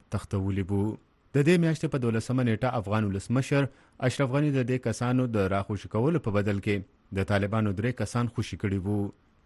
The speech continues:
غني د طالبانو د کسانو د خوشي کولو د اعلان په وخت ویلي وو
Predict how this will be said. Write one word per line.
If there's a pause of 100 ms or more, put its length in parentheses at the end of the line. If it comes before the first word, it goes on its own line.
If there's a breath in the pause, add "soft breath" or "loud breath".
(100)
غني
د
طالبانو
د
کسانو
د
خوشي
کولو
د
اعلان
په
وخت
ویلي
وو